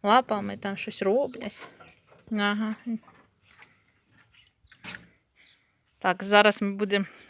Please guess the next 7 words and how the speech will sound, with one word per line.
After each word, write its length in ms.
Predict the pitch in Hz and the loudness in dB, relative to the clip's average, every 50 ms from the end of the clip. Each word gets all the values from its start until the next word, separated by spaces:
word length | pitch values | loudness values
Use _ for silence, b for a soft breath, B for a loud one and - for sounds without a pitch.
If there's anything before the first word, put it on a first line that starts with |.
| B - | B 2
пересівати 720 | 214 208 202 196 - - 214 202 202 202 202 - 202 190 | 4 4 4 4 2 0 0 4 6 4 4 4 0 -2
пісок. 520 | - - - - - - 277 285 - - - _ _ _ _ _ _ _ _ B B B B B B B B B B B B B B | -2 -4 -6 -4 2 2 2 2 2 -6 -18 _ _ _ _ _ _ _ _ B B B B B B B B B B B B B B
Так 180 | - - 277 - | -8 -8 -6 -6
як 160 | 185 - - | -8 -6 -4
нам 120 | 196 196 | -4 -2
треба 280 | 190 202 196 190 185 185 | 2 2 2 4 2 0
там 240 | - - 185 190 | 0 -2 -4 -4